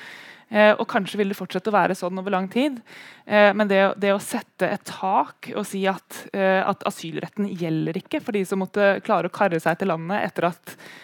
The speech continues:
eh, dette taket er nådd, det har jeg ingen som helst tro på. Og jeg synes også at det er,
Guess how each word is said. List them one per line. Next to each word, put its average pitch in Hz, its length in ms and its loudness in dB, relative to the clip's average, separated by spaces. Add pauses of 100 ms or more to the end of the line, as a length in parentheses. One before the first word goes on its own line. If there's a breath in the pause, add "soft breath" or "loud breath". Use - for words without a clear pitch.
(120 loud breath)
eh, 190 240 0
dette 196 180 -4
taket 185 320 4
er 202 60 2
nådd, 247 260 2
det 196 160 2
har 208 220 8
jeg 202 160 2
ingen 160 160 -4
som 170 100 -6
helst 175 240 -2
tro 175 140 -10
på. 190 160 0
Og - 320 -4
jeg 214 160 4
synes 214 160 -6
også 214 240 -2
at 214 80 -2
det 226 220 6
er, 226 100 -4